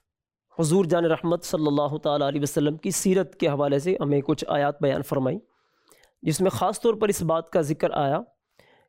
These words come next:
کہ حضور نبی رحمت صلی اللہ تعالیٰ علیہ وسلم، آپ کا جو دنیا میں آنے کا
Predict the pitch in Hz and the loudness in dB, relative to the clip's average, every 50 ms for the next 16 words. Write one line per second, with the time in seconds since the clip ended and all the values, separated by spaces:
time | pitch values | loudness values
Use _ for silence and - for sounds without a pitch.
0 | _ _ 175 170 170 - - - - 170 160 156 190 214 226 220 - - 170 170 | _ _ 2 4 4 2 0 -2 0 0 2 4 4 2 2 0 0 0 0 2
1 | 160 180 175 165 - 175 190 196 196 - - - 175 156 151 147 147 147 147 151 | 4 2 2 2 0 0 -2 -2 -2 -2 -4 -2 0 0 2 2 2 0 0 -2
2 | 151 - 147 139 139 131 127 139 127 131 - - 135 123 120 - - _ _ _ | -2 -2 -2 0 0 0 -2 -2 -4 -6 -2 -2 -2 0 0 -2 -4 _ _ _
3 | _ _ _ _ _ - 160 165 180 180 - _ - 175 165 160 160 156 156 160 | _ _ _ _ _ -2 0 0 0 -2 -6 _ 0 0 0 0 0 0 -2 0
4 | 143 143 151 147 156 160 170 165 165 160 165 - - 143 143 135 143 151 147 - | 2 2 2 4 4 4 4 4 2 2 0 0 -2 -2 0 2 0 0 0 0
5 | 143 135 | -2 -2